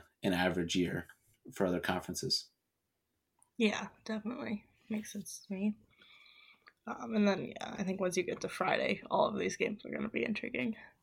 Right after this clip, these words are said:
Speaker 2: Other than maybe Arizona's, I guess. Or, or not, sorry, not Arizona's. I meant to say Oregon's.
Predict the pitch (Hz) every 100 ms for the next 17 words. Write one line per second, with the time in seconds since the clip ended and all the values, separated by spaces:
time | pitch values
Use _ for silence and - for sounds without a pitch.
0 | _ - _ _ _ - _ _ - 214
1 | 202 - 90 - - - - - - 95
2 | - - 107 104 214 - 208 - - -
3 | - - 190 175 147 - 151 - - 196
4 | 170 160 - 185 175 180 185 - - 113
5 | 160 208 - -